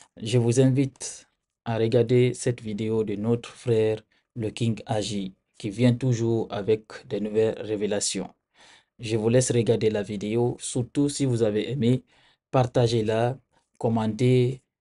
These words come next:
et mettez vous aussi votre, euh, analyse et en tout cas selon ce que vous, vous avez compris ou bien selon ce que vous avez appris.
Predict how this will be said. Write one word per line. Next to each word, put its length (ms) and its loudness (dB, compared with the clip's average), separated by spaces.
et 380 4
mettez 480 4
vous 260 0
aussi 460 0
votre, 720 0
euh, 320 0
analyse 880 2
et 640 0
en 100 2
tout 120 -6
cas 120 4
selon 480 4
ce 140 -2
que 140 0
vous, 260 2
vous 140 0
avez 220 2
compris 360 -2
ou 100 2
bien 180 2
selon 400 2
ce 120 -2
que 140 0
vous 160 0
avez 300 -2
appris. 400 -6